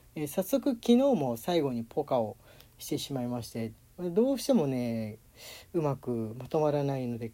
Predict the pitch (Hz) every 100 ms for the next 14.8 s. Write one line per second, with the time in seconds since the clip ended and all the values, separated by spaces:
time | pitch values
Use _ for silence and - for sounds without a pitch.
0 | - 269 170 - - 170 - 156 143 139
1 | 147 123 107 - 101 113 - - - 185
2 | - 175 151 - 127 120 110 135 147 -
3 | - - - - - 139 - 240 262 254
4 | 233 208 226 247 240 254 233 190 180 151
5 | 139 - 196 - 151 135 147 120 123 135
6 | 151 151 143 143 143 - 123 123 - -
7 | - 165 208 240 233 226 220 208 214 202
8 | 196 190 196 185 190 180 151 143 127 117
9 | 120 147 165 190 202 190 180 175 190 156
10 | 127 120 131 - - - - 175 - 139
11 | - 247 254 233 254 196 143 131 - 117
12 | 113 - 180 175 - 185 160 131 120 123
13 | 110 101 151 165 165 165 151 160 160 165
14 | 147 131 123 110 101 110 123